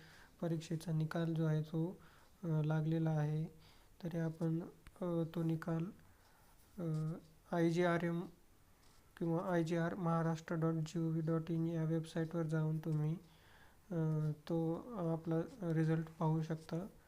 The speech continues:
तर आपण चला सुरुवात करूया व्हिडिओला. तर सर्वात पहिला आपण, अ, अ, डाउनलोड करून घेऊ. मी अगोदर डाउनलोड केलेलं आहे, त्यामुळे मी तुम्हाला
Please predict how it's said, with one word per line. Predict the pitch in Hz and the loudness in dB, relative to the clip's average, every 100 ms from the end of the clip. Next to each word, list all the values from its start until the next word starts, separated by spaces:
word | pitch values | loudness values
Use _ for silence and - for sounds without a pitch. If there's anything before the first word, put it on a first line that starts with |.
| - - - - - - 175 | -20 -20 -20 -20 -20 -10 -4
तर | 165 | 0
आपण | 160 160 165 170 170 226 | 0 0 -2 -2 -4 -8
चला | - 165 180 | -8 -6 -4
सुरुवात | 175 170 165 | -2 -2 -2
करूया | - 165 160 | -4 0 2
व्हिडिओला. | 160 160 156 160 180 190 - - - - - - - - - - - - - - | 2 2 2 0 -4 -10 -20 -20 -20 -20 -20 -20 -20 -20 -20 -20 -20 -20 -20 -10
तर | 170 | -4
सर्वात | 156 175 175 170 | -2 -2 -2 -2
पहिला | 180 170 170 | -4 -2 0
आपण, | 165 170 170 | 0 -2 0
अ, | 165 165 165 185 - - - - - | 0 0 0 -4 -8 -18 -20 -18 -12
अ, | 240 190 170 160 | -6 -2 2 2
डाउनलोड | 170 165 170 | 2 2 -2
करून | 170 165 165 | -2 -2 2
घेऊ. | 160 156 156 - - - - - - - - - - - - - - - - - 160 | 2 2 0 -8 -20 -20 -20 -20 -20 -20 -20 -20 -20 -20 -20 -20 -20 -20 -20 -10 -2
मी | 156 | 0
अगोदर | 165 165 165 170 | 2 0 0 -2
डाउनलोड | 165 165 165 | 0 0 -2
केलेलं | 160 160 160 | -4 -2 -2
आहे, | 156 156 | -2 -2
त्यामुळे | 160 156 | -2 0
मी | 156 | 0
तुम्हाला | 156 160 156 | 0 0 0